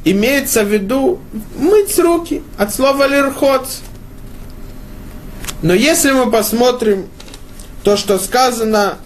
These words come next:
в трактате Сота, четвёртая страница, то говорит там Гмара так. «Амар Раби Зрика, амар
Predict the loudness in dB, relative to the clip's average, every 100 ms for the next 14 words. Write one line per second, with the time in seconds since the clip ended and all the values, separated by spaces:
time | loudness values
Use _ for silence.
0 | -18 -14 -8 0 2 2 0 2 2 2
1 | -2 0 0 0 2 2 2 -2 -4 2
2 | 2 2 -2 -2 0 0 2 0 0 -2
3 | 0 2 4 4 2 2 -2 -2 -2 0
4 | 0 -4 -14 -16 -16 -16 -16 -16 -16 -16
5 | -16 -8 0 2 4 4 4 4 2 2
6 | 2 2 0 2 0 0 2 2 2 2
7 | 4 2